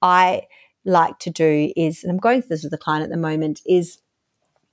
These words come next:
choose one feed of the day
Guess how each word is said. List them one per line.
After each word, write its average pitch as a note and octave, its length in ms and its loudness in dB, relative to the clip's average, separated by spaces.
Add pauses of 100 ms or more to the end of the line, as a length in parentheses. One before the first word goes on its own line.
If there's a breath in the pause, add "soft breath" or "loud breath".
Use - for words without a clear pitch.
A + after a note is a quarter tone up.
(280)
choose B3+ 560 0
one F3 340 0
feed D#3+ 580 -4 (220)
of E3 200 -2
the E3+ 80 -4
day D#3+ 460 0